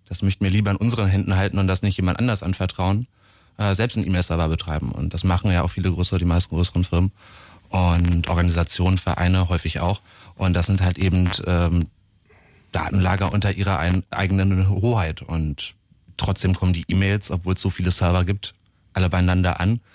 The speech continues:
Manchmal kommt dann sogar eine E-Mail zurück, wenn es eben nicht klappt, weil irgendwie eine Mailbox voll ist. Und, äh, so kann halt jeder sozusagen auch das finden, was er braucht. Wenn er jetzt irgendwie viele und große E-Mails hat oder so, dann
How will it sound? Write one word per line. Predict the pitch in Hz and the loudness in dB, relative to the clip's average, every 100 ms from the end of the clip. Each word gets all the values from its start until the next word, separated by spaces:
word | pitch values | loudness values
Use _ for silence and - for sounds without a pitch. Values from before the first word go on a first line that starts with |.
| - - _ | -20 -20 _
Manchmal | 95 95 104 | -4 -2 -2
kommt | 101 98 | 0 0
dann | 95 | 0
sogar | 95 | 0
eine | 92 | 0
E-Mail | 90 92 | 0 -2
zurück, | - 98 | -2 -4
wenn | 92 | -2
es | 90 | -2
eben | 87 | 0
nicht | 87 101 | 0 0
klappt, | - 98 - | -2 -6 -4
weil | 90 90 | -4 -2
irgendwie | 90 90 87 | -2 0 0
eine | 85 | 2
Mailbox | 85 98 85 - | 2 0 -4 -4
voll | 80 | -2
ist. | - - - _ - - - _ - | -2 -4 -8 _ -20 -20 -20 _ -4
Und, | 92 87 82 82 80 | 0 2 2 0 -2
äh, | 82 80 82 82 | -2 2 2 0
so | |
kann | 85 92 | 0 2
halt | 92 78 | 0 0
jeder | 90 90 | 0 0
sozusagen | 87 87 92 87 92 | 0 -2 -2 0 0
auch | - 87 - | 0 -2 -6
das | - 90 92 95 - - - | -18 -6 -2 -2 -2 -6 -12
finden, | - 101 98 90 | -4 -2 0 0
was | 87 | 0
er | 85 | -2
braucht. | 92 101 92 - | -2 -2 -4 -8
Wenn | 80 | -14
er | |
jetzt | 76 - | -14 -16
irgendwie | 78 | -16
viele | 80 107 98 | -6 -2 0
und | 85 | -2
große | 87 101 110 | -2 -2 0
E-Mails | 107 101 95 92 | 0 0 0 0
hat | 98 - | -4 -4
oder | - 90 | -2 -4
so, | 85 | -2
dann | 82 82 | -2 -4